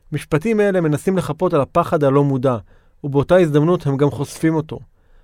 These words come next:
הפעולה שאתם יכולים לנקוט נוכח המשפטים האלו היא להתמיר אותם למשפטי ההצלחה, "מקסימום נרוויח",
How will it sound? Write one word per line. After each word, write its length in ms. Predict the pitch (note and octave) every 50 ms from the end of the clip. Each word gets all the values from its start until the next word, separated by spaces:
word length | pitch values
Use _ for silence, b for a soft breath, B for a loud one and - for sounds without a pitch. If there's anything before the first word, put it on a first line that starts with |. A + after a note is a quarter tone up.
| _ _
הפעולה 380 | - C#3+ - D#3 D#3 D#3 F3+ G3+
שאתם 240 | G3 C4 A#3 A3+ F3+
יכולים 240 | D3+ E3 E3+ F#3 F3+
לנקוט 340 | E3 D3+ - G3 G3 E3+
נוכח 300 | F#3+ F#3 - G#3+ G3 -
המשפטים 460 | G3+ E3+ C#3 - - C3+ - F#3 G3+ G#3
האלו 340 | E3+ C#3 B2+ B2 C3 C#3 C#3 - - _ _ -
היא 100 | D#3 D3+
להתמיר 380 | D3+ D3+ C#3 - - F3 F#3+ G#3
אותם 240 | G3+ - F3 D#3
למשפטי 380 | D3+ D3 - - E3+ - - E3
ההצלחה, 480 | D#3+ D3+ - - D#3 C#3 - E3 D3+ A#2+ - _ _ -
"מקסימום 640 | C#3 D#3 F3 F3 - - - F3+ F3 E3+ E3+ E3+ D#3+
נרוויח", 540 | C#3+ C3 B2 B2+ C3+ D#3 D3 B2+ A2 -